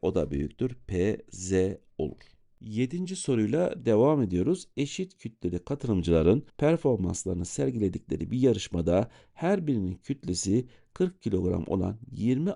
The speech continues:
adet patates torbasını sekiz metre yüksekliğe çıkartıyor. Yani burada bizim patates torbalarımız var ve bunları sekiz metre yüksekliğe çıkartacağız. Yarışmacılar bu şekilde bir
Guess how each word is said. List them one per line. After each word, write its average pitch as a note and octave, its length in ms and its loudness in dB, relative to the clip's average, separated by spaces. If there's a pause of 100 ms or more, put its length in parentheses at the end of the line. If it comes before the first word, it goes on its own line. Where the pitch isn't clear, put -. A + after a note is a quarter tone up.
adet F#2+ 460 -2
patates C#3+ 400 -2
torbasını G2 560 -2
sekiz E3+ 380 -2
metre C#3 440 -2 (120)
yüksekliğe A2+ 840 0 (140)
çıkartıyor. - 560 -8 (100)
Yani F#2+ 220 -6
burada G#2+ 440 0
bizim G2+ 360 -2 (160)
patates F#2+ 360 -4
torbalarımız B2+ 680 0
var C3+ 200 0 (140)
ve G2+ 280 2
bunları A2+ 560 2 (220)
sekiz C3 600 -4
metre G2 720 -2
yüksekliğe F#2+ 960 0
çıkartacağız. - 880 -6
Yarışmacılar F2+ 720 0 (100)
bu C3 160 -2
şekilde G2 460 -2
bir A#2 220 0